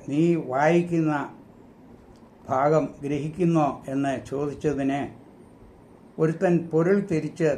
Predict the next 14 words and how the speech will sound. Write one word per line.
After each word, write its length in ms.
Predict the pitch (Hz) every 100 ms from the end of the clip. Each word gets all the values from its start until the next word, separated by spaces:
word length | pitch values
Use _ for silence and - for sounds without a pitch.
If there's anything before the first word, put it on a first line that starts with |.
| -
തരാഞ്ഞാൽ 560 | 131 143 151 156 147 123 - 127
എങ്ങനെ 320 | 135 151 151 135 - - - -
ഗ്രഹിക്കാൻ 600 | 147 135 131 151 170 156 139
കഴിയും 400 | 127 131 135 127 - 123
എന്ന് 260 | 127 135 131 123
മറുപടി 360 | 123 143 143
പറഞ്ഞു. 360 | 117 107 104 - - - - - - - - - - - - - - - - - - -
ആ 120 | 143
ഭാഗം 640 | 175 139 143 156 160 131 -
അറക്കുവാനുള്ള 960 | 139 139 147 190 190 180 156 151 139 131 131
ആടിനെ 500 | 135 147 160 160 156
പോലെ 580 | 147 139 139 135 123 -
അവനെ 440 | 120 131 143 143 - - - - - - - - - - - - - - - - - - - -
കൊണ്ടുപോയി 600 | 147 139 151 147 139 113